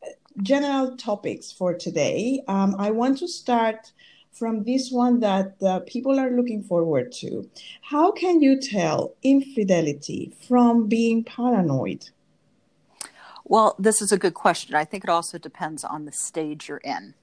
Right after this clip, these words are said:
Speaker 2: If it's in the very beginning, then I think you should, uh,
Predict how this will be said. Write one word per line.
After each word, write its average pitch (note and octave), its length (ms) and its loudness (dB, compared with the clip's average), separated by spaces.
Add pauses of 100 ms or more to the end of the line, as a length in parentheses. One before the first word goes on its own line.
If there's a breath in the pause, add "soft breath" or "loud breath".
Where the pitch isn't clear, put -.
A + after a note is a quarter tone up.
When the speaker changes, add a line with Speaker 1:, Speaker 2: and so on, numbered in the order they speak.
(720 loud breath)
Speaker 2:
If F#3+ 120 -6
it's A3 140 -6
in A3+ 140 -2
the G#3+ 80 -6
very G3+ 300 -2
beginning, F#3 680 -2 (100)
then E3+ 300 -4
I E3 160 0
think F3 300 -10
you E3 160 -2
should, D#3+ 560 -4 (100)
uh, D#3+ 540 -2